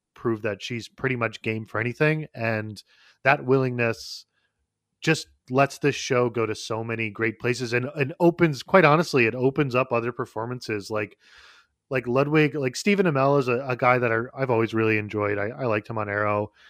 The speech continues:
but his ca-, his performance always had such a limited range. In the first half of this season, I also felt like, "All right, dude, like, you're doing the same shit again. You're just walking around with the gruff face and the short hair and, and doing the punchy thing good."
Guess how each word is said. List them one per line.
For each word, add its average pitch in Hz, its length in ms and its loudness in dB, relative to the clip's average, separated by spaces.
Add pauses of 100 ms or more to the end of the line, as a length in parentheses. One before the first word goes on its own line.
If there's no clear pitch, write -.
(380)
but 120 260 4 (1080)
his 143 140 -4
ca-, 156 220 -2
his 147 380 -2
performance 135 680 -2
always 123 260 -4
had 117 220 -4
such - 320 -4
a 107 80 -4
limited 107 420 -8
range. 113 420 -6
In 117 160 -10
the 113 80 -6
first - 280 -2
half 117 220 2
of 110 100 -10
this 120 160 -4
season, 117 300 -6
I 107 100 -2
also 110 280 -2
felt 113 280 -2
like, 107 340 -8 (460)
"All 139 60 2
right, 151 180 4
dude, 120 300 4
like, 110 300 -2
you're 110 100 0
doing 123 280 0
the 131 60 -4
same 139 300 2
shit 147 220 2
again. 113 320 4
You're 110 100 -2
just 113 180 -10
walking 117 280 2
around 120 180 2
with 113 140 -2
the 113 60 -6
gruff 113 240 0
face 120 320 0
and 113 60 -10
the 104 60 -8
short 113 260 -6
hair 120 260 -4
and, 110 260 -12
and 107 180 -14
doing 117 240 -4
the 110 60 -8
punchy 127 340 -8
thing 104 260 -6
good." 98 240 -6